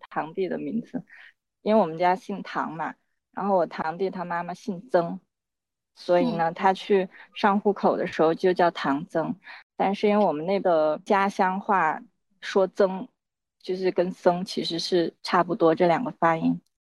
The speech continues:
Speaker 1: 所以他就带着唐僧这个名字。
Speaker 2: 度过了艰难的一生。
Speaker 1: 嗯，我比他大几岁，
Speaker 2: 嗯。
Speaker 1: 所以小时候我就总是会看到他的屁股后面就跟了一串小孩，不停地在后面唱那首歌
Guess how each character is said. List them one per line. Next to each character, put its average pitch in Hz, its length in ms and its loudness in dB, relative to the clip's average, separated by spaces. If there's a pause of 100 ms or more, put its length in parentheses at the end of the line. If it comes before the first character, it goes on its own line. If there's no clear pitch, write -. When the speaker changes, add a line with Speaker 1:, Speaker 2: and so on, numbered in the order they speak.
(880)
Speaker 1:
所 - 200 0
以 170 40 2
他 190 120 2
就 190 120 4
带 196 180 2
着 170 140 0
唐 - 260 -4
僧 180 260 -6
这 190 120 2
个 185 80 0
名 175 120 -2
字。 156 300 -14 (640)
Speaker 2:
度 254 160 -2
过 226 160 6
了 202 140 4
艰 240 260 4
难 190 180 0
的 202 140 4
一 190 100 0
生。 190 320 -6 (720)
Speaker 1:
嗯， 175 540 4
我 214 160 6
比 214 120 6
他 190 180 6
大 226 220 2 (120)
几 170 140 0
岁， 180 240 4
Speaker 2:
嗯。 175 40 -2
Speaker 1:
所 190 160 0
以 190 80 2
小 185 220 4
时 - 120 -10
候 185 100 2
我 160 100 2
就 190 100 -4
总 170 200 -6
是 - 120 -6
会 185 140 0
看 175 240 -4
到 160 180 0 (400)
他 190 140 2
的 180 140 0 (100)
屁 - 180 0
股 170 120 -2
后 220 120 2
面 196 140 0
就 190 80 2
跟 190 180 2
了 180 80 -2
一 165 140 0
串 196 300 0
小 - 320 -4
孩， - 120 -2
不 - 160 0
停 - 200 -10
地 160 100 -6
在 175 140 -2
后 180 140 -6
面 175 180 -4
唱 180 240 0
那 165 80 -2
首 165 180 -2
歌 156 200 4